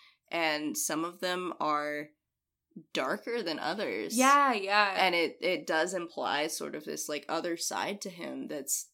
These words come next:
Speaker 1: potentially
Speaker 2: Lingering.
Speaker 1: dangerous.
Speaker 2: Yes.
Speaker 1: And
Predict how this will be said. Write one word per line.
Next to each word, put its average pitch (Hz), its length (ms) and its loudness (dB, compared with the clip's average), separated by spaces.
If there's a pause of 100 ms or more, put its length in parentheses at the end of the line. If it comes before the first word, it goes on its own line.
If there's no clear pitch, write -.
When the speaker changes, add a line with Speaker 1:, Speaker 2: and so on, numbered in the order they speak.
(160)
Speaker 1:
potentially 202 720 0
Speaker 2:
Lingering. 175 80 -6
Speaker 1:
dangerous. 180 680 0
Speaker 2:
Yes. - 420 -4 (240)
Speaker 1:
And 175 280 0